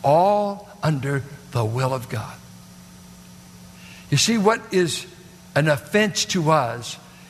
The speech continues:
is we have not grown up on Christianity that says suffering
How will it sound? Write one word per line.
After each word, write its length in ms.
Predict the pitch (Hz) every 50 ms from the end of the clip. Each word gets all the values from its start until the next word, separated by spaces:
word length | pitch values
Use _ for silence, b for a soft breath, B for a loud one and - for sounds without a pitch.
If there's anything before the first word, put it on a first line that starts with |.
| B B -
is 240 | 147 151 131 110 117
we 160 | 123 147 180
have 100 | 196 180
not 300 | 175 180 170 170 - -
grown 320 | - 170 165 165 165 156
up 260 | 151 147 143 139 - - -
on 160 | 143 135 117
Christianity 1040 | - - - - 131 - - - 135 131 135 151 151 131 117 107 - 113 107 110 107 - B B B B B B B B B B B - - - -
that 340 | 139 139 139 135 - - -
says 340 | - - 170 151 143 -
suffering 680 | - - - - 202 175 - - - 139 123 120 117 -